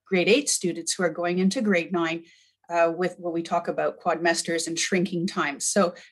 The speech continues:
time is an important factor in learning. It's time on task, but also task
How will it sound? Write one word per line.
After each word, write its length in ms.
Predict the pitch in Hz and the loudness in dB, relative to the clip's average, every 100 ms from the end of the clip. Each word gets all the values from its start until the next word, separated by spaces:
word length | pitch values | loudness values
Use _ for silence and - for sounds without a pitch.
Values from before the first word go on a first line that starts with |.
| - | -8
time 320 | - 262 349 | -2 0 2
is 120 | 392 | 0
an 100 | 240 | -2
important 500 | 214 196 208 202 175 | -2 0 -2 -4 -8
factor 460 | - 170 180 - 202 | -6 -8 -6 0 4
in 140 | 196 | 6
learning. 420 | 208 220 240 262 | 4 2 0 -4
It's 180 | 185 - | -6 -6
time 320 | - 208 208 | 0 4 6
on 200 | 190 180 | 6 4
task, 520 | 175 - 185 226 254 - | 0 0 0 0 -4 -4
but 160 | 208 - | -4 -2
also 340 | 214 254 302 | 0 2 0
task 420 | 277 - 240 233 | -4 -2 -2 -2